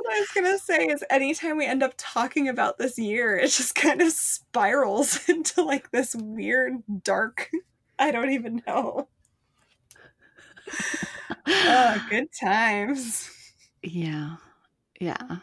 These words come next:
Speaker 2: No, it's, it's a bad, bad, bad year.
Speaker 1: Yeah.
Speaker 2: Um, hopefully twenty twenty-one is better, right, Jen? We're ro-,
Speaker 1: Yeah.
Speaker 2: ro-, we're rolling the dice again
Speaker 1: We're
Speaker 2: and,
Speaker 1: rolling the
Speaker 2: uh,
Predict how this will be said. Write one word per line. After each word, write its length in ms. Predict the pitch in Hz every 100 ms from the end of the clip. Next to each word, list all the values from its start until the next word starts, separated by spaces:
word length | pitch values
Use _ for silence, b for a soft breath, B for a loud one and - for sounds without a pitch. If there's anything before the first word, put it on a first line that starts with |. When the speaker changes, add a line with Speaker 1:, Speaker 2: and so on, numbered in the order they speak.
| -
Speaker 2:
No, 240 | 185 170 -
it's, 240 | - - _
it's 160 | - -
a 40 |
bad, 560 | 165 - 156 - - 170
bad, 480 | - - - - 170 - - 185
bad 240 | 170 -
year. 380 | - - - 196 B B B B
Speaker 1:
Yeah. 340 | 220 226 175 101
Speaker 2:
Um, 160 | - B B B B _ _ _ _
hopefully 400 | - 202 - 214
twenty 280 | 214 208 190
twenty-one 360 | 190 185 180 185
is 120 | 208
better, 300 | - 170 175 -
right, 280 | 160 190 226 -
Jen? 300 | 262 190 196
We're 160 | 202 180
ro-, 80 | -
Speaker 1:
Yeah. 220 | 180 311
Speaker 2:
ro-, 160 | 202 202
we're 200 | 190 196
rolling 320 | 180 185 202
the 100 | 208
dice 280 | 220 170 -
again 260 | 180 165 175
Speaker 1:
We're 60 |
Speaker 2:
and, 40 | 180
Speaker 1:
rolling 260 | 190 233 277
the 100 |
Speaker 2:
uh, 20 | 294